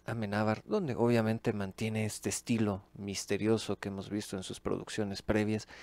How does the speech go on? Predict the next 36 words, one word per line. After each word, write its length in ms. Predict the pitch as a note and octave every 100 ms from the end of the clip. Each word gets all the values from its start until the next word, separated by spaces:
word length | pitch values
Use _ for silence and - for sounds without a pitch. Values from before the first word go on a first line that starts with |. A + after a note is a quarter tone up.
| - -
Y 40 |
como 240 | - G#2+
digo, 160 | G#2+ G#2+
fijarnos 680 | - B2+ - D3+ D#3+ C3+ -
en 120 | A#2
ese 160 | A2+ A2
mensaje, 500 | F#2+ - - - -
cómo 400 | C3+ C#3+ C#3+ D3
la 140 | B2 G#2+
información, 800 | G2+ G#2+ G2 F#2 - G#2+ G2
los 140 | F#2+ F#2+
símbolos, 600 | - A#2+ G#2+ G2 F#2+ F#2+ - - -
los 180 | A2 G2
datos, 400 | A2 - G2+ A2
incluso 480 | G#2 - C3+ -
la 100 | B2+
propia 380 | G#2 - - A#2
ciencia 400 | - A#2+ A#2+ -
empiezan 440 | A2+ - A2 B2 A2
a 60 |
manipular 640 | G2 F#2+ F#2+ - G#2 A2
una 160 | A2+ G2+
historia, 500 | F2+ - A#2 A2+ A#2 - - - - -
eh, 600 | G2+ G2 F#2+ F#2+ F#2+ G#2+ -
la 160 | G#2+ F#2+
cual 340 | - A#2+ A#2+ -
nos 340 | A2+ G2+ G2
va 160 | A2+ A#2+
llevando 680 | A#2 A2 A2 A2 G#2 G2+ F#2+
de 100 | G2+
la 140 | F#2+
mano 300 | G2+ G#2+ G#2
el 80 | G2+
propio 480 | - G2+ G#2 G2 G2+
Ethan 260 | G2+ G2+ F#2+
Hawke, 340 | A2 G#2+ -